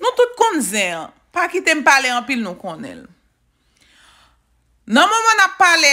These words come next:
la, Pè Jojo te Ayiti, l t al fè seremoni, bagay kay ougan, etsetera. Kounye a, gay, li rantre Etazini, li rantre, li rantre isi pou lemoman. Nou konnen, depi Pè Jojo distrè a,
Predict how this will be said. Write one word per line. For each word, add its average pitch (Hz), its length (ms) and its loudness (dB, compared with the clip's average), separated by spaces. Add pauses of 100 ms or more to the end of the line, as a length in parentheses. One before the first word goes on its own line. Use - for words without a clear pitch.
la, 269 460 0
Pè 254 100 -8
Jojo 277 340 -12
te 349 140 -4
Ayiti, 311 480 -4
l 240 80 -16
t 262 80 -4
al 262 160 -6
fè 262 160 -10
seremoni, 233 720 -12
bagay 214 340 -4
kay 214 220 -6
ougan, 254 720 -10
etsetera. 233 880 -4
Kounye 220 320 -8
a, 202 160 0
gay, 240 400 0 (160)
li 202 240 -14
rantre 202 400 -10
Etazini, 160 640 -14
li 233 160 -8
rantre, 226 480 -6
li 226 100 -10
rantre 226 300 -8
isi 220 340 -10
pou 175 140 -14
lemoman. 139 480 -12 (1300)
Nou 233 160 -2
konnen, 403 320 2
depi 359 400 2
Pè 311 160 2
Jojo 269 320 -6
distrè 226 640 -6
a, 262 100 4